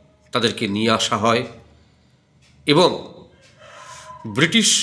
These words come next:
ক্রুজারে করে তাদের বুকে ভারী লোহা বেঁধে বঙ্গোপসাগর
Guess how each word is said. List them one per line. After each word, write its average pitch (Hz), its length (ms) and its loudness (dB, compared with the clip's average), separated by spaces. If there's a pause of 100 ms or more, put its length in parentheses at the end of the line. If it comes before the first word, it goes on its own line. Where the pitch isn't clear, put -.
(140)
ক্রুজারে 165 500 4
করে 160 240 2 (760)
তাদের 139 400 0
বুকে 139 320 0 (1120)
ভারী 131 380 0 (500)
লোহা 127 400 2
বেঁধে 110 380 -2 (1080)
বঙ্গোপসাগর 117 960 -2